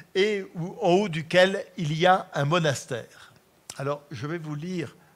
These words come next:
le début parce que le début est très célèbre. « Il est des lieux où souffle l'esprit. Combien de fois,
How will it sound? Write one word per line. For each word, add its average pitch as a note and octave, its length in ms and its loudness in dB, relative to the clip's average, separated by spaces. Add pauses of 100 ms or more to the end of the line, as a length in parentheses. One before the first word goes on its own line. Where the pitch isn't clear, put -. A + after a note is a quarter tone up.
le C3 160 -4
début C#3 420 -4
parce D3+ 220 -6
que - 80 -12
le B2 160 -10
début C3 340 -8
est A#2 120 -10
très E3 180 -4
célèbre. « C#3 640 -8 (760)
Il G3 240 -4
est A3 200 4
des D#3 200 -2
lieux D#3+ 480 0 (460)
où F3+ 160 -2
souffle D#3+ 600 -4
l'esprit. D3+ 760 0 (840)
Combien G#3+ 500 4
de F#3 140 4
fois, D3 600 0